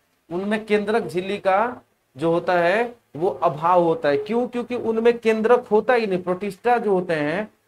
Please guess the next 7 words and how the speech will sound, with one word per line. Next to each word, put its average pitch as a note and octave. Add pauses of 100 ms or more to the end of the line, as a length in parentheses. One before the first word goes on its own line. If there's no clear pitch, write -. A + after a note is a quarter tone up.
(100)
सभी G#3
प्रोकार्योटिक A3+
सेल G#3+
से G#3+
मिलके G3
बने D#3
हैं। A2